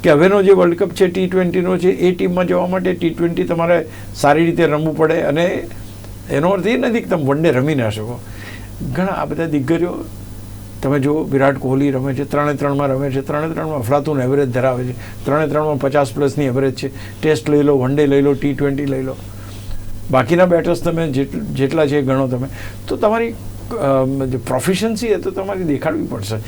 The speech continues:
કારણ કે જો તમે આવેલી તકો નહીં ઝડપો તો કોમ્પિટિશન તો જબરજસ્ત છે જ. અને દરેક આઈ પી એલમાંથી દસથી પંદર ખેલાડીઓ જોરદાર, અ, પ્રોડ્યુસ થાય છે, નવા નીકળે છે. તો તમે વિચાર કરો કે કેટલી બધી જબરજસ્ત અહીંયા કોમ્પિટિશન છે.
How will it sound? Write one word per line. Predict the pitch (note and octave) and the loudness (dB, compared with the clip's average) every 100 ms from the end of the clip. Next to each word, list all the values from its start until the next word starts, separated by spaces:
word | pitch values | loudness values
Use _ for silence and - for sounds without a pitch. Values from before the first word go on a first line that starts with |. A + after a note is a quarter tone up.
| - - | -10 -8
કારણ | - D#3+ | -2 0
કે | E3+ | 4
જો | G3+ | 4
તમે | G#3 F#3 | 4 2
આવેલી | F3+ D3+ F3 F3+ | 2 2 2 0
તકો | F3+ E3+ F3+ | 0 0 0
નહીં | E3 D#3 | 0 2
ઝડપો | D#3 D3+ F3 | 0 0 -2
તો | F3+ | -4
કોમ્પિટિશન | F3 E3 E3+ F3+ G3 G3+ | -4 -4 -4 -4 -4 -2
તો | F#3+ | -2
જબરજસ્ત | F#3 G3 F#3 F3+ - | 0 0 0 0 2
છે | G3 | 2
જ. | G#2+ - - - | 2 -6 -12 -4
અને | D#3 F#3 | -2 0
દરેક | F3+ F3+ F#3+ A3 G#3 - | 2 2 4 4 2 -2
આઈ | D#3+ D#3+ | 0 0
પી | D#3+ F3+ | 2 2
એલમાંથી | E3 D3 C#3 C3 C3 B2+ | 2 2 0 0 -2 -2
દસથી | A2+ D3 F#3 - - F#3 | 0 4 4 4 -4 -4
પંદર | F3 D#3 D#3+ D3+ | -2 -2 0 0
ખેલાડીઓ | - C#3 C#3+ C#3+ C#3+ | 0 0 2 2 0
જોરદાર, | A#2+ C3+ C3 C3+ C3+ | 0 -2 0 2 2
અ, | B2+ - - - - - - B2+ C3+ G#2+ | 2 -6 -12 -12 -12 -8 -2 0 -2 -2
પ્રોડ્યુસ | C#3+ D#3 D#3+ C3+ | 0 4 4 4
થાય | C3 A2+ | 0 0
છે, | G#2+ G#2+ | -2 -2
નવા | C3+ C#3 | 2 2
નીકળે | C3 A#2 B2+ A#2 | 2 0 0 0
છે. | G2 - - - - - | -4 -8 -12 -12 -12 -4
તો | E3+ | -2
તમે | E3 D3 | 0 0
વિચાર | C3+ F#3 F#3 | 4 6 6
કરો | D#3+ E3 E3 | 6 2 2
કે | D#3+ | -2
કેટલી | - E3+ G#3+ B3+ | -2 -4 0 2
બધી | A#3+ G#3 | 2 2
જબરજસ્ત | E3 D#3 D3+ E3 D3 | 2 2 2 0 0
અહીંયા | D3+ D3 | 0 0
કોમ્પિટિશન | C3 B2+ C#3+ D#3 C3 A#2+ | 0 0 0 0 0 -2
છે. | A2+ | -2